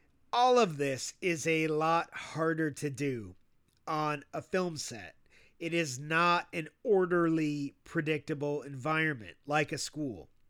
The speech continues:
A film set is a place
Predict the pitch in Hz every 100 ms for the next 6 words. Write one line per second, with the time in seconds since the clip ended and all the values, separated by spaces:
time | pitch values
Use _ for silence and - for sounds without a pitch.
0 | - - - _ 165 156 208 202 202 -
1 | 196 175 - 180 170 190 - 143 113 110
2 | -